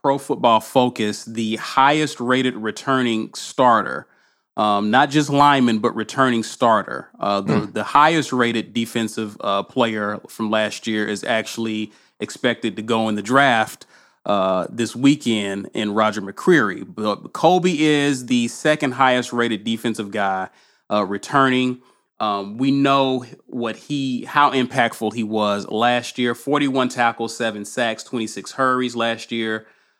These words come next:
Speaker 1: Uh, a person who, uh, I find it interesting who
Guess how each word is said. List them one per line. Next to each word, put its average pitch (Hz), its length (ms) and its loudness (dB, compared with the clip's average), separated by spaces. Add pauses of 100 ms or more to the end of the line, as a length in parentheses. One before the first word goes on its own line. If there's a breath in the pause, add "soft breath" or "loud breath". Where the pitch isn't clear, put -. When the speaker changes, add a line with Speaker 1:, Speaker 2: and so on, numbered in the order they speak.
Speaker 1:
Uh, 104 240 -2
a 101 140 -4
person 196 560 0
who, 156 720 2 (400 soft breath)
uh, 117 260 -2 (100)
I 135 80 2
find 165 400 2
it 135 100 -2
interesting 135 580 -2
who 120 580 -2